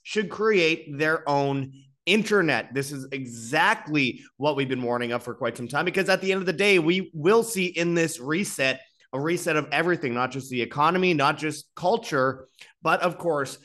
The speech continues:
what we use every single day to communicate with each other. This is part of the Great Reset. As Klaus Schwab says that China would be the role model for the Great Reset,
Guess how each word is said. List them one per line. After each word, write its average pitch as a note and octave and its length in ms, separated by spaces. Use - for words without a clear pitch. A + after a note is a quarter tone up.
what F3+ 300
we F#3 100
use D#3+ 460
every D#3 260
single E3+ 320
day C3+ 240
to C3 140
communicate C#3+ 680
with A#2+ 140
each A2+ 200
other. A#2 200
This C3+ 180
is F3 120
part D3 440
of E3+ 200
the F3 80
Great C3+ 280
Reset. B2+ 300
As B2 100
Klaus B2+ 280
Schwab A#2+ 240
says D#3+ 400
that B2+ 180
China C3+ 320
would C#3+ 240
be D3 100
the C3+ 80
role E3 280
model C3+ 260
for B2+ 140
the A#2+ 40
Great A#2 280
Reset, A#2+ 480